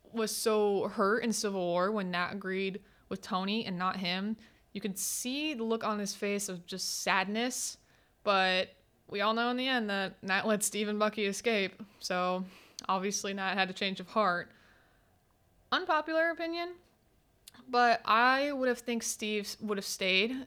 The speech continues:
in the present if Nat was still alive. Having her gone just gave him another reason not to stay.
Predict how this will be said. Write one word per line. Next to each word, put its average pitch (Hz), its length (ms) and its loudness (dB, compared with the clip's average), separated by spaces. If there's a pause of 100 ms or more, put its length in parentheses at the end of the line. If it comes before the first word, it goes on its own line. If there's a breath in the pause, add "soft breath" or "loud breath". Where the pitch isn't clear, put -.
in 208 140 -4
the 196 80 -4
present 208 480 -2
if 196 200 -6
Nat 180 220 0
was 190 120 -8
still 190 240 -2
alive. 180 560 0 (640 soft breath)
Having 220 400 2
her 196 500 -2
gone 190 420 2
just 208 220 -4
gave 185 180 -2
him 196 140 -6
another 185 260 -4
reason 185 380 -6
not 170 280 -4
to 208 60 -14
stay. 175 520 -4